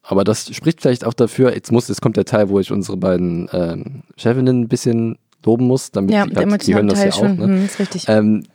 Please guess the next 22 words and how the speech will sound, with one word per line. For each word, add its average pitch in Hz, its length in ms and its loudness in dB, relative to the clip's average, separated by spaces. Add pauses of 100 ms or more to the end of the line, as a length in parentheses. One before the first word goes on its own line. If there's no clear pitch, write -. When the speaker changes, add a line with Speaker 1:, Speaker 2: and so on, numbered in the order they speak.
Speaker 1:
wie 113 160 4
sie 127 160 4
halt - 160 2
Speaker 2:
<laughs> - 0 -
Speaker 1:
ihre 113 460 2
Angestellten, 117 1200 2
äh, 101 340 0
auswählen, 82 540 -4
glaub 104 120 2
Speaker 2:
Ja. 95 120 2
Speaker 1:
ich. 92 140 -4
Da 101 200 4
ist 110 180 -2
halt... 120 400 0
Äh, 107 460 0 (360)
das 107 160 -2
ist, 113 140 -6
glaub 117 120 2
ich, 110 100 -4
auch - 80 -6
ein 110 80 -4
Faktor. - 440 -8